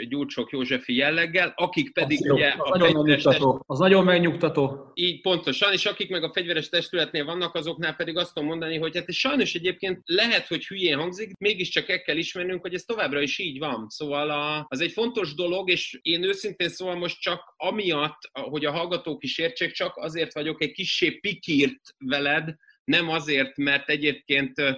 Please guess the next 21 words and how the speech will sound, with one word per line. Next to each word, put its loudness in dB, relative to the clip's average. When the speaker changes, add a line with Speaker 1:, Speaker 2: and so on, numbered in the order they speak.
Speaker 1:
ne 0
imádnálak 4
teljes 4
szívemmel, -2
hanem -4
egyszerűen -2
azért, -2
mert 0
az -4
a, 2
az 0
ügy, -4
amit 0
egyébként 0
felhozol, -2
az -6
egy -2
kifejezetten -2
emblematikus -2
példája 0
annak, -2